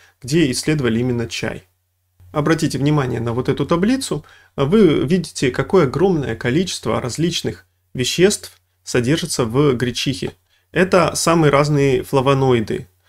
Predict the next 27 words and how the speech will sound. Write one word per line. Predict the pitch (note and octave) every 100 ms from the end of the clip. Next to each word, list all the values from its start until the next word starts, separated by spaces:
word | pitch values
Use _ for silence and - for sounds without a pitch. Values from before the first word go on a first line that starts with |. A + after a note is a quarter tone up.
| _ _
Флавонолы, | C3+ A#2 A#2 C3 F#3+ G3 F#3 F3+ F3+ _ _
вот, | C3+ B2 -
э, | A#2+ A2+
мы, | A2+ A#2+ B2 C3 B2
ну, | - E3+
и | C3+ - -
я | C3 D3
выделил, | C#3+ C3 A#2+ A2+
которые | B2 B2+ A#2+
более | A#2 C3 A#2 A2+
известны, | A#2+ B2+ A2 A#2
которые | G#2+ - A2+
более | A2 A2+
популярны | A2 - B2 A#2+ A#2 A#2+
на | A2+
слуху, | - F#3+ C4+ D4 C#4 - _ _
такие | - C#3+ D3
как | - A2+ B2+
рутин. | C3 B2+ - D#3 A3 A3 _ _ _ _ -
Э, | -
это | D3+ D3+ D3+ B2 - _
самый, | - F3 F3 E3 D3 C3+ - _ _ _
э, | C#3 A2+ B2 B2
самый | - D#3 D#3 D3 C#3 C3+ _ _ -
превалирующий, | D3 C#3+ C3 C3 F3 D3+ A#2+ -
скажем | - A#2+ A2+ A#2
так, | A2+ G#2 -